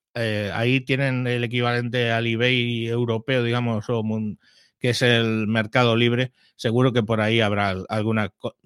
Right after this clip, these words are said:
solución. Me comprometo a, a, a, a buscaros alguna solución, aunque sea en Mercado Libre, para ver qué, qué os puedo recomendar. Eh, <laughs> eso es lo que pasa cuando un europeo se mete en el horario de América Latina a hacer un podcast, pues,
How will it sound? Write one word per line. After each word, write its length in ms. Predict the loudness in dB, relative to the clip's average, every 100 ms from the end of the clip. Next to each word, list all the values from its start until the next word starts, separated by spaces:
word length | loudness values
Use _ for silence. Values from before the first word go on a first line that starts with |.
| _
solución. 420 | -4 -2 -2 -2
Me 120 | 0 2
comprometo 480 | 2 4 4 4
a, 140 | 2 2
a, 240 | 0 0 0
a, 340 | -2 -2 -2 -2 -2
a 100 | 0
buscaros 480 | 0 0 -2 -2 -2
alguna 440 | -4 -4 -4 -4
solución, 460 | -4 -6 -4 -2 0
aunque 260 | -2 -4 -4
sea 140 | -2
en 80 | 0
Mercado 320 | 0 0 0
Libre, 260 | 2 2 0
para 180 | -2
ver 140 | -4 -6
qué, 280 | -6 -6 -8 _ _ _ _ _ _ _ _ _ _ _ _
qué 120 | -2
os 60 | -2
puedo 220 | 0 -2
recomendar. 520 | -2 -6 -8 -6 -8 -8 -10
Eh, 400 | -6 -6 -6 -8 -10 -16 -18 -14 -8
<laughs> 420 | -8 -8 -12 -4
eso 300 | -4 -2 -4
es 80 | -2
lo 100 | -2
que 100 | -2
pasa 220 | 0 0
cuando 260 | 0 0 2
un 120 | 2
europeo 460 | 4 4 4 2 2
se 140 | 2
mete 220 | 0 0
en 100 | 0
el 140 | 0 -2
horario 400 | -2 -2 0 0
de 160 | 0
América 360 | 0 0 -2 -2
Latina 380 | -2 -2 -2 -2
a 20 |
hacer 200 | -4 -6
un 120 | -8
podcast, 360 | -10 -14 -14 -16
pues, 220 | -16 -18